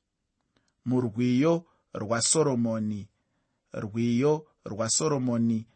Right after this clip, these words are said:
chitsauko three, pandima seven. Shoko roupenyu rinoti, "Tarirai, ndicho chigaro chaSoromoni chinotakurwa. Mhare dzina makumi matanhatu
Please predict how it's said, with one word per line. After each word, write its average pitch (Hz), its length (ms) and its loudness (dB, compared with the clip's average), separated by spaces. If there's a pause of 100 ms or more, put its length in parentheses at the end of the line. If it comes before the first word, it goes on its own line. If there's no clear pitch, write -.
(240)
chitsauko 143 580 -2
three, 143 280 -4
pandima 120 420 -2
seven. 127 320 -2
Shoko 139 220 -4
roupenyu 175 420 0
rinoti, 139 580 -2 (400)
"Tarirai, 196 680 4
ndicho 185 280 0
chigaro 120 760 0 (400)
chaSoromoni 135 1120 0 (200)
chinotakurwa. 151 1600 -2 (480)
Mhare 151 440 4
dzina 139 260 0
makumi 180 440 2
matanhatu 156 840 0